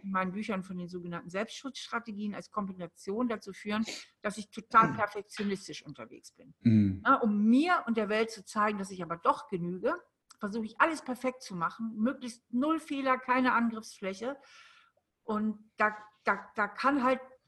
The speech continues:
Speaker 1: aus so einem Glaubenssatz kann auch ein riesiges Verhaltensprogramm resultieren. Und, ähm, deswegen ist es ganz wichtig, dass wir uns mit diesen Dingen auseinandersetzen,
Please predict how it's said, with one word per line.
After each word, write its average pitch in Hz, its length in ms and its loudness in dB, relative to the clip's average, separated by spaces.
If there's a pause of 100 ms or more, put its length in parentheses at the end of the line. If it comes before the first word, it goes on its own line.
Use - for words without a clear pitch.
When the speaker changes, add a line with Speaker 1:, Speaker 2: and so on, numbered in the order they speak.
Speaker 1:
aus 226 160 -4
so 240 140 4
einem 311 280 6
Glaubenssatz 262 600 4
kann 233 160 -2
auch 220 100 0
ein 220 120 -2
riesiges 254 500 -6
Verhaltensprogramm 220 1160 -2
resultieren. 208 680 -4 (920)
Und, 220 640 0 (100)
ähm, 208 760 2 (180)
deswegen 226 320 0
ist 233 120 -4
es 226 120 -10
ganz 262 240 2
wichtig, 262 260 -6
dass 214 180 -6
wir 208 60 -6
uns 196 140 -8
mit 202 160 -4
diesen 208 200 -6
Dingen 220 200 -2
auseinandersetzen, 190 1000 -8